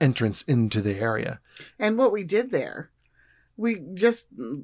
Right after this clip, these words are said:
Speaker 2: put our feet in the water while people are kayaking and swimming
Speaker 1: Swimming.
Speaker 2: under the aqueduct. And we didn't have our swimsuits. We just put our feet in the water. And you know what? Little fishes came and got our skin off. So it was just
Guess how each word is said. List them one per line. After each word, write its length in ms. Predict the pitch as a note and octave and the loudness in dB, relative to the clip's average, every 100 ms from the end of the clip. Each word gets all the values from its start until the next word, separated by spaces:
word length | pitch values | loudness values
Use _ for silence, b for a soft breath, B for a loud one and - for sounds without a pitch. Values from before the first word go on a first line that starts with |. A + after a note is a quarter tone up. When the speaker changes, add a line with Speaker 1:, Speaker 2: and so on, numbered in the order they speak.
| - _ D3 - - - | -14 _ -20 -18 -14 -2
Speaker 2:
put 140 | B3 | 0
our 140 | E3 | 0
feet 240 | D#3 A3+ A3+ | -2 -4 0
in 140 | A3+ | 0
the 60 | A3 | 0
water 500 | G#3 G#3 G#3 G3 G3 | 0 0 2 0 0
while 180 | F3+ E3 | 0 0
people 320 | B3+ G#3 F#3+ | -4 -2 -2
are 80 | D#3 | -4
kayaking 760 | - G#3+ G3+ G3 A3+ G#3 F#3+ | -2 0 0 -2 -2 -4 -4
and 140 | E3+ | -6
swimming 460 | - G#3+ G#3+ G#3 G3+ | -4 0 2 2 2
Speaker 1:
Swimming. 200 | G#3 G3 | 0 0
Speaker 2:
under 180 | G3 G3 | 0 0
the 140 | F#3 | 2
aqueduct. 540 | E3 F3+ G#3+ G3+ G#3 - B B B B B | 0 0 0 0 -2 -8 B B B B B
And 160 | - G3 | -4 0
we 100 | B3+ | 2
didn't 160 | C#4 | 2
have 140 | A#3+ G#3 | 2 0
our 60 | |
swimsuits. 640 | G3 - G3+ - D#3 C3 F#3+ | -2 0 -2 -2 -6 -6 -4
We 120 | A3 | -4
just 200 | A#3+ B3 | -4 -2
put 100 | C#4+ | 0
our 120 | A#3 | 0
feet 180 | A#3 B3+ | 0 -4
in 60 | A#3+ | -4
the 80 | G3+ | 2
water. 360 | F#3 E3+ F3 - | 4 4 2 -2
And 380 | G3 F#3+ G#3+ b b b b - | 0 0 -2 b b b b -6
you 120 | G#3+ | 0
know 160 | G#3+ | 2
what? 360 | G#3+ G#3+ C#4 E4 _ _ | 4 4 4 0 _ _
Little 280 | G3 G#3 A3+ | 2 4 4
fishes 400 | D4 C4+ G#3+ - | 2 0 -2 -2
came 240 | B3 G#3+ | 0 0
and 100 | A3 | 0
got 160 | G#3 A3 | 2 2
our 380 | A3 G#3+ G#3 - - - _ _ - | 2 2 -2 -8 -20 -20 _ _ -12
skin 360 | - - D#4+ | -8 -2 2
off. 260 | A#3 F3 A3 | 2 2 -2
So 260 | - G#3+ G3 | 0 0 2
it 60 | |
was 240 | G#3+ A3 - | 2 2 0
just 380 | A#3 C4 - | 0 0 -2